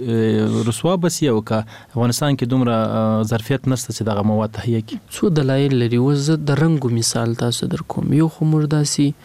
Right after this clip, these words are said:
Speaker 2: اه، با ظرفیت کمپنۍ او، اه، څانګې نه لرو چې هغه په های کوالټي رنګ جوړ کړي چې هغه بیا، اه، د منځه ولاړ نه سي د څو ورځو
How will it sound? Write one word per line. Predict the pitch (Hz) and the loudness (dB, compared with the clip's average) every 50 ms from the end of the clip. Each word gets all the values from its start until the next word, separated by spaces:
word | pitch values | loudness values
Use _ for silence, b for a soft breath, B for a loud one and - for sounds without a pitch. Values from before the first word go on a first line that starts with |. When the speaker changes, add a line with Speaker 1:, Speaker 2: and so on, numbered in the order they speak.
| B B B B B B B - - - | B B B B B B B -6 -4 -2
Speaker 2:
اه، | 127 127 - - 53 53 52 50 - - - 139 - 50 50 - - - | -2 0 0 -2 -2 -2 -2 -2 -2 -2 -2 -2 -2 -2 -2 -2 -2 0
با | - 131 127 131 131 | 0 2 2 2 2
ظرفیت | 123 131 131 123 - - 151 139 - - | 2 0 -2 -2 -2 -2 -2 -2 -2 -4
کمپنۍ | 139 - - 131 120 117 - 123 117 120 127 131 131 131 127 127 127 - - - - - - - | -6 -4 -2 -2 -2 0 0 0 2 2 2 2 2 0 -2 -4 -8 -14 -20 -20 -20 -10 -6 -2
او، | 135 127 117 117 117 117 117 120 123 | -2 0 0 0 0 0 0 0 0
اه، | 127 127 - - - 139 - - - - - - - - - 196 180 - - 143 - | -2 -2 -2 -2 -4 -4 -4 -4 -4 -4 -4 -4 -4 -4 -4 -4 -2 -2 -2 -2 -2
څانګې | - - - 139 135 135 131 123 | -4 -2 0 2 2 2 2 2
نه | 123 123 131 127 | 2 2 2 2
لرو | 127 127 127 127 123 | 2 0 0 0 -2
چې | 120 - - | -2 -4 -4
هغه | - - - 139 120 123 135 135 B B B B - - - - | -4 -4 -4 -2 -2 -4 -4 -6 B B B B -20 -18 -6 -2
په | - | -2
های | 120 120 170 156 - 147 139 135 | 0 0 -2 -2 0 0 0 0
کوالټي | 127 - - - 131 120 117 117 113 - - 127 135 | -2 -4 -6 -4 -2 0 0 -2 -2 -2 -2 -2 0
رنګ | 135 135 143 139 | 0 0 0 0
جوړ | 123 - 151 147 143 143 - - | 0 0 0 -2 -2 -2 -4 -4
کړي | - 143 | -4 -4
چې | 135 - - - 135 127 127 131 - - | -2 -2 -2 0 2 2 2 0 0 -2
هغه | 165 127 127 131 | 0 0 0 0
بیا، | 123 127 131 131 131 | 2 2 2 2 0
اه، | 135 131 - - - - - - - - - - - - - | 0 -4 -8 -14 -18 -18 -20 -20 -12 -8 -4 -2 -2 0 0
د | - - - 127 | 0 0 0 2
منځه | 127 120 120 120 113 113 - | 2 2 2 2 0 -2 -2
ولاړ | 113 - - 110 107 - | -2 -2 -2 -4 -2 -2
نه | 131 120 | -2 -2
سي | - - - | -2 -2 -2
د | - - | -2 -2
څو | 120 - - - 127 117 | -2 -2 0 0 0 0
ورځو | 151 - - - | 0 -2 -4 -6